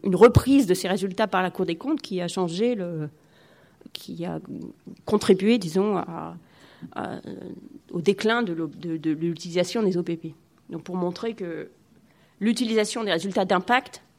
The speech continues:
elle n'est pas garantie nécessairement, mais que finalement, euh, ce genre de résultat trouve sa, sa place, euh, dans le discours. De toute façon, à mon avis, ça, ça doit toujours une place dans le discours. Ça doit, c'est jamais une réponse qui est la seule réponse pour,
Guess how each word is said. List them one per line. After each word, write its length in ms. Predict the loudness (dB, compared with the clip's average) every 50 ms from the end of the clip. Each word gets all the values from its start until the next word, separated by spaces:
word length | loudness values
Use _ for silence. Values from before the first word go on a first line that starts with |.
| _ _ _
elle 100 | -6 -6
n'est 60 | -4
pas 280 | 2 6 6 6 6 4 0 4
garantie 460 | 6 6 8 8 4 2 4 6 6
nécessairement, 520 | 6 6 4 0 -2 0 0 0 0 0 -2 -8 -16 -20 -20 -20 -20 _ _
mais 80 | -4 -2
que 160 | 2 2 2
finalement, 640 | 4 4 6 6 6 6 6 4 4 4 4 4 2
euh, 100 | 0 -4 -6 -10 -14 -20 -20 _ _ _ _
ce 180 | -12 -6 -6 -4
genre 180 | -2 0 0
de 80 | 2 2
résultat 420 | 2 2 0 0 2 2 0 0 0 -6 -12 -14 -14 -12 -8 2
trouve 280 | 6 8 8 8 6
sa, 320 | 2 -2 -2 -2 -2 -4 -4 -4
sa 100 | -4 -4
place, 440 | 0 0 0 0 -2 -8 -16 -18 -20 _ _ _ -20 -20 -20 _ -12 _ -4
euh, 120 | -2 2
dans 120 | 4 4 4
le 120 | 4 4
discours. 440 | 2 0 -4 -4 -8 -10 -12 -14 -18 -20 -20 _ _ _ _ _ _ _ _ _ _ _ _ -8
De 80 | -6
toute 140 | -6 -4 -4
façon, 220 | -4 -2 0 0 0
à 100 | 0 0
mon 100 | 0 -2
avis, 160 | 0 -2 0
ça, 120 | -2 -2
ça 260 | -4 -4 -6 -6 0
doit 120 | 2 2 2
toujours 240 | 2 -2 -4 -4 -4 -4 -4
une 160 | -4 -4 -4
place 360 | 4 6 6 6 6 4 2
dans 100 | 2 2
le 60 | 2 2
discours. 280 | 0 -4 -4 -6 -6
Ça 100 | -6 -6
doit, 160 | -4 -4 -4
c'est 220 | -4 -6 -8 -6 -2
jamais 240 | -2 0 2 2 2
une 100 | 4 4
réponse 480 | 2 0 0 -2 -4 -4 -4 -6 -8
qui 200 | -8 -4 -2 -2
est 120 | -2 -4 -6 -14 -20 -20 -20 -16 -2 0
la 100 | 2 2
seule 240 | 4 6 6 6 6
réponse 500 | 4 2 2 0 -2 -4 -4 -4 -6 -10
pour, 160 | -14 -14